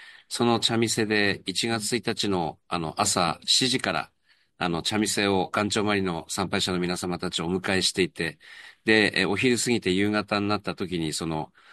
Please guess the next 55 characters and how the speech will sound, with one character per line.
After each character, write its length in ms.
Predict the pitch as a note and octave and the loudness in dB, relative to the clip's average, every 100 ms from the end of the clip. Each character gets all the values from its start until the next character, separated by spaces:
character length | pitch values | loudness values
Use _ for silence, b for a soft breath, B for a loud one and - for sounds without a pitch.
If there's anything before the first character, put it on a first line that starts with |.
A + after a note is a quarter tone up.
| b - | b -2
境 220 | C#3 C3 | 2 4
内 180 | A#2+ F#2+ | 4 4
に 120 | F2+ | 2
い 60 | |
た 320 | - E2+ D2+ D2 | 0 -4 -4 -4
約 440 | G2 G2+ F2+ D#2+ | -4 -2 -2 -2
数 240 | D#2 - A#2+ | -2 0 2
万 200 | A#2+ A#2+ | 4 4
人 160 | A#2+ | 2
の 100 | A#2 | 0
人 200 | A2+ - | -2 -2
の 180 | G2+ F2 | -2 -2
ス 140 | - G#2+ | -2 0
マ 120 | G#2 | 0
ー 20 | |
ト 100 | G2+ | -2
フ 80 | G2+ | -2
ォ 20 | |
ン 20 | |
が 100 | F#2+ | 0
一 140 | F2 F2+ | 0 -2
斉 280 | - A2 G2 | 0 0 2
に、 240 | F#2+ - b b b b - | 0 -4 b b b b -2
今 300 | F#2+ F2+ F2 | 0 2 2
鳴 160 | F2 | 0
っ 60 | E2+ | -2
て 160 | - | -2
で 120 | F2 E2 | -4 -4
す 140 | - | -8
ね、 180 | C2 - | -10 -6
も 120 | F2+ | -6
う 40 | E2 | -4
と 200 | - F2+ | -4 0
て 140 | B2 | 2
つ 140 | - | 4
も 100 | D3 D3 | 4 6
な 120 | D3 | 4
い 20 | |
音 220 | G#2 G#2 | 4 0
で 80 | F2+ | 0
し 100 | - | -2
た。 160 | - - | -4 -8
本 180 | F#2+ | -10
当 140 | - F#2+ | -4 -4
に。 220 | D#2+ D2 b b b | -4 -8 b b b
あ 140 | F#2 | 0
の、 300 | F2+ E2 D2+ _ _ _ _ _ | 2 0 -4 _ _ _ _ _
え 480 | E2+ D#2+ B1+ - - | -2 0 -2 -8 -16
ー、 40 | - | -6
各 300 | - A#2 F#2+ | -4 -2 -2
キ 120 | - | 0
ャ 60 | G#2 | 2
リ 160 | G2 | 2
ア 60 | D#2+ | 2
の、 240 | D#2 C2+ | -2 -6